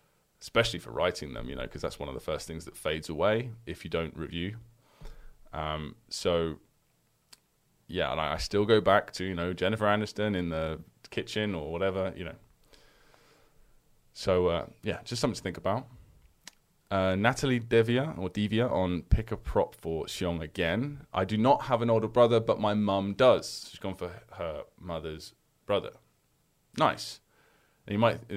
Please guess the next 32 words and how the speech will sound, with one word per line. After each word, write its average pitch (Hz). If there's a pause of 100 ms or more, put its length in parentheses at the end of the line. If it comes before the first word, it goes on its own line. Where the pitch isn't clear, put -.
(120)
um, 73
some 104
of 101
you 87
might 82
be 85
thinking, 85
"Yeah, 92
but 92
what 113
about 110
if - (120)
Jiu, 131 (220)
as 92
in 87
Jiu 139
Jiu, 87 (280)
your 80
mum's 82 (280)
brother, 98
your 85
uncle, 104 (440)
which -
is 95
also 120
gonna 90
be 87
a 87
prop -
way 113
later 92
on, 78